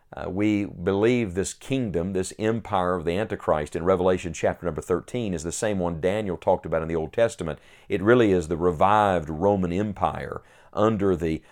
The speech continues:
the leadership of the Antichrist, empowered by the devil. And what is the goal? The goal is simply to fight against God.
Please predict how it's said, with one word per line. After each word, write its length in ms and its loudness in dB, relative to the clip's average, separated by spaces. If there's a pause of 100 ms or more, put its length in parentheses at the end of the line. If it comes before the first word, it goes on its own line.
(100)
the 100 2
leadership 640 2
of 100 -2
the 120 0
Antichrist, 640 -2
empowered 720 -2
by 140 4
the 120 -2
devil. 440 0 (360)
And 180 -4
what 180 6
is 160 0
the 60 0
goal? 400 4
The 80 -4
goal 380 0
is 100 -2
simply 400 -2
to 140 -6
fight 480 -2
against 520 -8
God. 460 -4